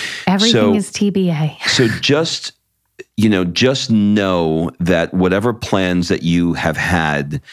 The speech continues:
Speaker 2: that being pissed about them isn't gonna serve anybody. And it would make the most sense right now, and I'm talking to myself,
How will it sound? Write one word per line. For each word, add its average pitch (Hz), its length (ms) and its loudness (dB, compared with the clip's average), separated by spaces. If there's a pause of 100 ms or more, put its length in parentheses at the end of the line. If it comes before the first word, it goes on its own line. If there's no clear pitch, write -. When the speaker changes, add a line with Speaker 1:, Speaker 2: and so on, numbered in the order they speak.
(400)
Speaker 2:
that 85 400 2
being 101 320 0
pissed - 320 -2
about 85 280 0
them 80 120 0
isn't 80 200 -2
gonna 78 200 0
serve 76 340 -2 (100)
anybody. 67 640 -2 (140)
And 92 240 0
it 104 120 2
would 92 340 -4 (100)
make 131 460 0
the 139 100 0
most 101 460 2
sense 82 420 -2
right 78 240 0
now, 78 220 0
and 98 80 0
I'm 113 80 0
talking 95 320 -2
to 80 80 0
myself, 62 560 -4